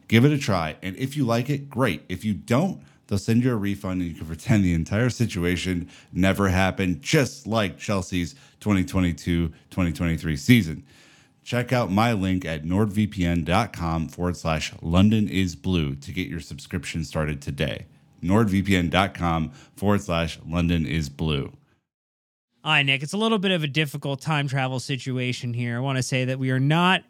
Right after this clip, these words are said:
Speaker 2: actually breaking
Speaker 1: From the future, future, future.
Speaker 2: <laughs> We, we're not causing any paradoxes by what we're discussing here, but we wanted to get into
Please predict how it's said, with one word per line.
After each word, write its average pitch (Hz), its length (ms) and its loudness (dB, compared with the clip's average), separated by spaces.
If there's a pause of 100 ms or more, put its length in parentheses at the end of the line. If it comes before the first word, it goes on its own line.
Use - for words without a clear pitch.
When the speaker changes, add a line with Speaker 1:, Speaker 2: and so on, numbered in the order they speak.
(140)
Speaker 2:
actually 156 580 -2
breaking 139 360 0
Speaker 1:
From 185 240 4
the 185 100 4
future, 180 840 0
future, 139 880 -4
future. 165 460 -8
Speaker 2:
<laughs> 92 40 -12 (640)
We, 175 140 2
we're 170 140 0
not 196 200 2
causing 196 300 2
any 165 160 2
paradoxes 143 680 0
by 135 100 -2
what 131 120 -2
we're 131 120 -2
discussing 127 580 -4
here, 117 360 -2 (260)
but 147 380 0 (220)
we 170 120 -2
wanted 208 280 2
to 196 60 -8
get 202 140 2
into 160 720 -4